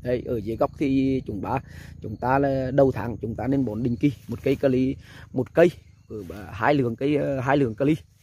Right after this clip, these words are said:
Đấy, hoặc là một lần rưỡi. Đấy, cứ tầm tối đa là hai lượng. Thì, ờ, chúng ta bón vào thì làm cái quả nó chắc ra. Đây, ở, ở trên thân, trên, trên thân và lá thì chúng ta nên phun thằng canxi silic nha bà con nhé.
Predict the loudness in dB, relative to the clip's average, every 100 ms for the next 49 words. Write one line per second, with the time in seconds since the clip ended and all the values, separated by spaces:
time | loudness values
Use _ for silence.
0 | -20 _ _ _ -8 -6 -6 _ -8 -4
1 | -2 0 2 2 4 2 2 _ _ -14
2 | -10 -8 -2 -2 -2 -2 2 4 6 4
3 | 2 _ _ _ _ _ _ _ -2 0
4 | 0 -4 -6 -2 0 2 0 0 -4 -4
5 | -2 -4 -6 -4 -4 -4 -6 -6 -4 -6
6 | -6 _ _ _ _ -6 -4 -2 -4 -4
7 | -8 -10 -6 -4 0 0 -2 _ _ _
8 | _ -4 -2 -4 -6 -4 -2 2 0 0
9 | -6 _ _ _ _ _ -8 -6 -8 -2
10 | -2 0 -4 -6 _ _ _ _ -8 -4
11 | -4 -2 -4 0 0 _ _ -6 -2 0
12 | -2